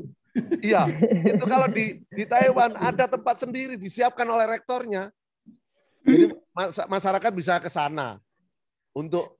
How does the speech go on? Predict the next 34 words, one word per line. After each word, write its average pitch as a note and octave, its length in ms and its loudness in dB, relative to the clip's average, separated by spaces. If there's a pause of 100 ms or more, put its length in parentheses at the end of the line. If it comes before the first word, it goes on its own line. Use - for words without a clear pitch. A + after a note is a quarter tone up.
ah, D3 160 0
itu. A#2+ 320 -8 (160)
Jadi A3+ 320 -8 (240)
itu B3+ 380 -8 (100)
yang G#3 160 -2
belum E3 320 -2
dimiliki E3+ 720 -4
oleh E3+ 560 -2 (800)
perguruan D#3+ 400 -4
tinggi F#3 560 -2
di F#3 140 -4
Indonesia. D#3 420 -2 (640)
Saya F#3 140 -6
katakan A3+ 280 -2
di F#3+ 140 0
Indonesia D#3 400 -6
itu. F2 160 -20 (1040)
Karena A3 320 -6 (240)
sana A#3 320 -2 (640)
kita G3+ 240 -8
ndak E3 240 -2
punya F#3 240 -2
lahan F#3 320 2
dan F3 80 -2
sebagainya. C#3 320 -6
Sewakan B3+ 500 0
ke B3+ 140 -6
mall, F#3+ 400 -6 (400)
disewakan C4+ 560 -4
itu A#3+ 100 -14
di D#3 140 -8
mall C#3+ 240 -2
sama C3+ 240 -8
rektornya. B2+ 560 -6